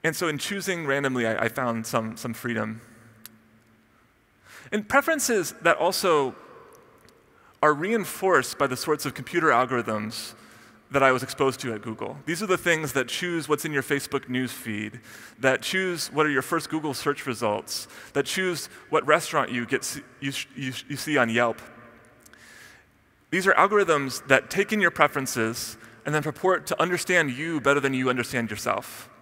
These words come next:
Algorithms that are increasingly becoming more popular, and I think will start to make more and more of our decisions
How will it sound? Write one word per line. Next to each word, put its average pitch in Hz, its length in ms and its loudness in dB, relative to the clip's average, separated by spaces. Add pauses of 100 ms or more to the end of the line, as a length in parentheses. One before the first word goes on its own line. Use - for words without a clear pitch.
(1500)
Algorithms 170 520 2
that 139 180 4
are 139 140 6
increasingly 208 580 0
becoming 151 580 -2 (140)
more 175 220 6
popular, 156 720 0
and 143 100 0
I 143 80 4
think 170 360 -6 (720)
will 147 100 -2
start 196 240 4
to 170 60 -6
make 175 180 0
more 170 240 8
and 165 80 6
more 160 180 8
of 147 80 4
our 143 100 10
decisions 123 800 -4